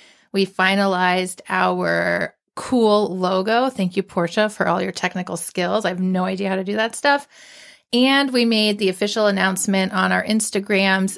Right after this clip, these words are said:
and Facebook. And so I just wanted to take a minute to, you know, just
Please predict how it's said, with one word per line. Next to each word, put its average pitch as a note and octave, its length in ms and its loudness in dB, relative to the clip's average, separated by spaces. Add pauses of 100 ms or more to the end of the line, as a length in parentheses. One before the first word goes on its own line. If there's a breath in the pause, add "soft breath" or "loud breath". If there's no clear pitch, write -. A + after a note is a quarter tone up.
and F3 540 -2 (400 loud breath)
Facebook. - 640 -4 (640 soft breath)
And G#3+ 160 0
so A#3 100 2
I G#3 140 4
just D4+ 260 0
wanted A3+ 300 2
to G3 100 -2
take G3 220 -4
a F#3+ 60 0
minute F#3 440 2 (120)
to, F3+ 580 0 (180)
you B3+ 140 2
know, A3+ 100 4
just A3 400 -2